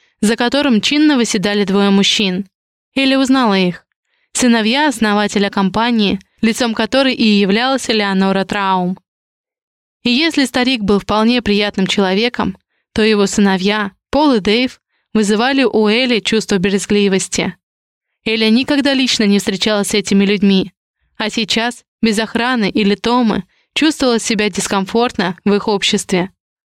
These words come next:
«Добрый день, Элеонора!» поприветствовали мужчины девушку, поднявшись со своих мест. Эля постаралась максимально вежливо и широко улыбнуться. В конце концов, именно за улыбку ей и платили.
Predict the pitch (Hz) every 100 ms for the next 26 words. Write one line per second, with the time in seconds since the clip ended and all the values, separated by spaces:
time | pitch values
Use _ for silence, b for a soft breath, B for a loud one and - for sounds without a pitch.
0 | _ _ _ - 196 196 185 208 226 294
1 | 220 185 190 220 269 196 185 - _ _
2 | _ _ _ 233 233 247 262 240 208 202
3 | 196 196 220 202 196 202 233 233 - 180
4 | 175 _ _ - 262 262 311 - 202 202
5 | - 202 196 - 196 190 - - _ _
6 | _ _ _ 349 339 285 214 220 214 202
7 | - 202 - 196 196 196 185 220 240 220
8 | 196 185 - 202 - 285 247 190 202 196
9 | 190 - - _ _ _ _ - 240 214
10 | 262 220 202 202 180 - _ _ _ -
11 | 240 233 233 220 226 214 214 254 277 214
12 | 196 202 196 202 196 208 190 180 190